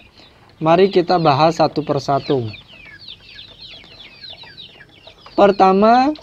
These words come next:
dengan beternak ayam A K, kita memiliki sumber protein sehat untuk keluarga. Jarang disadari dan dianggap kecil, tetapi ini merupakan salah satu manfaat yang sebenarnya sangatlah besar.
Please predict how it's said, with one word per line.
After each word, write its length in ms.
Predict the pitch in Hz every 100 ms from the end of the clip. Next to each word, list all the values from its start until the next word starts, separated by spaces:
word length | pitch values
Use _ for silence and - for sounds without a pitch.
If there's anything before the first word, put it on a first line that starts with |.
| - - - -
dengan 320 | - 170 220 208
beternak 480 | 190 180 175 175
ayam 400 | 165 165 165 165 -
A 160 | 170 151 -
K, 160 | - 311 131 123 139 160 185 - - -
kita 320 | 165 165 208
memiliki 640 | 196 190 180 175 170 190 175
sumber 400 | 170 165 170 170
protein 560 | 165 160 156 143 143
sehat 400 | 143 139 160 170
untuk 560 | - 156 139 151 160 170
keluarga. 720 | 147 143 139 139 151 139 120 113 - - - - - - -
Jarang 640 | 147 175 175 185 180 170
disadari 720 | 156 160 151 147 143 165 208
dan 240 | 175 156 156
dianggap 560 | 156 147 147 151 147 -
kecil, 720 | 151 - - 180 208 254 320 - - - - - -
tetapi 560 | 175 202 202 240 233
ini 80 | 220
merupakan 480 | 214 202 185 190 196 196
salah 240 | 185 170
satu 240 | 170 170 175
manfaat 560 | 165 165 160 156 170
yang 240 | 180 165 160
sebenarnya 880 | 190 175 151 147 143 135 147 165
sangatlah 480 | 165 143 135 131 143
besar. 480 | 135 123 151 139